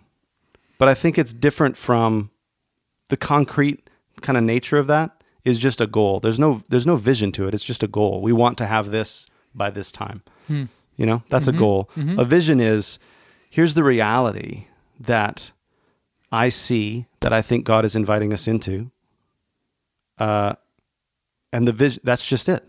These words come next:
Speaker 1: That's all it is, is declaring that reality.
Speaker 2: So a goal, though, is easy to measure, Ben.
Speaker 1: Yes.
Speaker 2: So if we say we wanna be, we wanna have a hundred and fifty people
Speaker 1: Mm-hmm.
Speaker 2: averaging a week worship by the end of twenty twenty,
Speaker 1: Yeah.
Speaker 2: right?
Speaker 1: Yeah.
Speaker 2: You can assess and measure that.
Speaker 1: Yeah.
Speaker 2: Right?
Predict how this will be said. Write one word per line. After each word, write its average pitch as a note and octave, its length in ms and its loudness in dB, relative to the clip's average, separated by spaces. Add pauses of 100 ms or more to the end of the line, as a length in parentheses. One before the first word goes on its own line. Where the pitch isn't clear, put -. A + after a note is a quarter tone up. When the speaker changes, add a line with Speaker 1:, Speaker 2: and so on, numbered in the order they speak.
(160)
Speaker 1:
That's A#2+ 180 0
all C#3 160 8
it D#3 80 4
is, - 220 -2 (380)
is A#2+ 260 2 (640)
declaring B2+ 440 0
that A2+ 120 -2
reality. A2 380 -6 (160)
Speaker 2:
So G#3+ 240 4
a E3+ 60 4
goal, B3+ 280 4
though, D#3+ 260 6
is C#3 200 -2
easy F#3+ 280 0
to D#3 80 0
measure, D3+ 340 0
Ben. A2+ 280 -16 (360)
Speaker 1:
Yes. G#2+ 320 -2
Speaker 2:
So A3 60 4
if F#3 60 2
we G#3 80 2
say F#3 180 2
we F#3+ 100 4
wanna F#3+ 180 2
be, E3 380 0
we F3 160 0
wanna D#3 220 0
have C#3+ 200 -2
a C3+ 40 0
hundred G3+ 240 -2
and F#3 100 -8
fifty E3+ 260 -4
people C3+ 520 -6
Speaker 1:
Mm-hmm. G2+ 400 -8 (100)
Speaker 2:
averaging E3+ 460 -2
a D#3 80 0
week C3+ 380 -6 (100)
worship C#3+ 360 -8
by C3 120 -6
the B2+ 100 -6
end C3 100 -4
of B2+ 80 -10
twenty B2+ 260 -8
twenty, B2 320 -12 (220)
Speaker 1:
Yeah. G#2 180 -4 (100)
Speaker 2:
right? F3 220 0 (140)
Speaker 1:
Yeah. A2 180 -6
Speaker 2:
You G3+ 120 0
can A3 140 2
assess F#3+ 400 2
and D#3+ 120 2
measure F#3 220 0
that. A2 200 -8 (220)
Speaker 1:
Yeah. C#3 140 -2 (160)
Speaker 2:
Right? F#3 200 -4